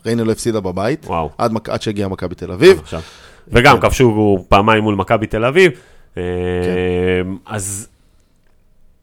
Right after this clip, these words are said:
Speaker 2: אחד, הגנה, מכבי חיפה, אני חושב שזה די
Speaker 1: אז לדלל, אתה אומר?
Speaker 2: אני, אני מתחיל רגע ממה עושים. אחד, זה די must, ואז השאלה, כמובן, האם השני, אה, יהיה,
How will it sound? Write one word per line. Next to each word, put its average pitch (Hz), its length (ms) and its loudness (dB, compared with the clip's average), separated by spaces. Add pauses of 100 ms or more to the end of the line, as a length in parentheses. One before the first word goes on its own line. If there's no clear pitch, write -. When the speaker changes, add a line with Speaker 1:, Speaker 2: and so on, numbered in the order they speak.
(120)
Speaker 2:
אחד, 190 520 4 (160)
הגנה, 139 380 2
מכבי 143 340 2
חיפה, 139 320 2
אני 117 100 0
חושב 110 240 -2
שזה 110 280 -2
די 113 380 2 (100)
Speaker 1:
אז 110 180 -8
לדלל, 117 380 0
אתה 190 140 -2
אומר? 220 240 0 (340)
Speaker 2:
אני, 110 160 2
אני 127 280 2
מתחיל 156 280 6
רגע 185 180 6
ממה 170 180 6
עושים. 139 320 4
אחד, 175 240 4
זה 147 140 2
די 139 200 4 (100)
must, 185 360 6
ואז 165 240 6
השאלה, 156 840 4
כמובן, 135 380 0
האם 143 200 0
השני, 165 460 2 (520)
אה, 110 60 0 (920)
יהיה, 180 240 6